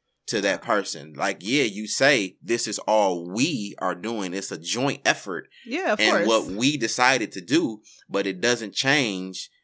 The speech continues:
Speaker 1: how we link to
Speaker 2: No.
Speaker 1: ano-, to another person. So I get it. I really do feel that when it comes to the breakup aspect,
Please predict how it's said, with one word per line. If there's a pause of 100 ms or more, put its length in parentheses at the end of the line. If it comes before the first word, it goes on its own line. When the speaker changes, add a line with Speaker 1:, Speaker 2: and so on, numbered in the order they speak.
Speaker 1:
how
we
link (580)
to
Speaker 2:
No.
Speaker 1:
ano-, (280)
to
another
person. (420)
So (160)
I
get
it. (400)
I
really
do
feel (120)
that (1000)
when
it
comes
to (760)
the
breakup
aspect,